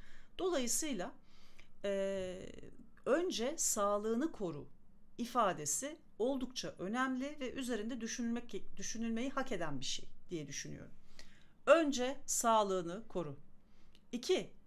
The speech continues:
sağlık dengedir, dengeni koru. Sağlık bir bütündür.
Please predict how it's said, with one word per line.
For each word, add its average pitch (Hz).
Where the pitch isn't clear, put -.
sağlık 247
dengedir, 254
dengeni 254
koru. 139
Sağlık 233
bir 208
bütündür. 370